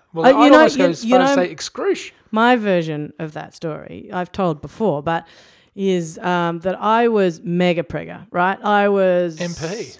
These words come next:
Speaker 2: full term
Speaker 1: Ah,
Speaker 2: pregnant,
Speaker 1: yes,
Speaker 2: right,
Speaker 1: yes.
Speaker 2: with, um, a, a human one time.
Speaker 1: Is that what
Speaker 2: And
Speaker 1: happened?
Speaker 2: Mm,
Speaker 1: Right.
Speaker 2: yeah. And, um, and I,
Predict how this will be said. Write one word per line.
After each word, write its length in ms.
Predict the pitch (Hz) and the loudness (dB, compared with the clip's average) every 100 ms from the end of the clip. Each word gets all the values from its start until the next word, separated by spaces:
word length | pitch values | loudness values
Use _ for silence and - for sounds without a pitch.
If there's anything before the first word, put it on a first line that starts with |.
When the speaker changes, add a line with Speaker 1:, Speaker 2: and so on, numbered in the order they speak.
| - | -6
Speaker 2:
full 260 | 277 254 | 0 0
term 440 | 202 190 156 156 156 | 0 -4 -4 -8 -8
Speaker 1:
Ah, 40 | |
Speaker 2:
pregnant, 360 | 180 165 151 139 | -2 -2 -2 -10
Speaker 1:
yes, 80 | 135 | -8
Speaker 2:
right, 180 | 170 180 | -6 -6
Speaker 1:
yes. 80 | |
Speaker 2:
with, 220 | 185 165 165 | -4 -4 -4
um, 420 | 156 151 143 147 _ - | -6 -6 -8 -10 _ -10
a, 340 | 156 151 156 | -8 -8 -6
a 40 | |
human 400 | 156 160 147 139 - | -4 -4 -4 -6 -10
one 180 | 156 143 | -10 -8
time. 260 | 147 139 | -10 -12
Speaker 1:
Is 60 | 190 | -6
that 120 | 247 | -2
what 80 | 196 | -2
Speaker 2:
And 80 | - | -2
Speaker 1:
happened? 240 | 127 - - - | -8 -16 -12 -2
Speaker 2:
Mm, 200 | 466 415 | 0 0
Speaker 1:
Right. 100 | 160 | -2
Speaker 2:
yeah. 220 | 247 339 - | -2 -2 -4
And, 320 | 269 220 214 208 | -2 0 2 4
um, 360 | 208 202 - - _ _ _ _ - - | 2 2 -4 -14 _ _ _ _ -18 -2
and 200 | 240 240 | 0 2
I, 420 | 226 226 240 233 | 4 4 4 2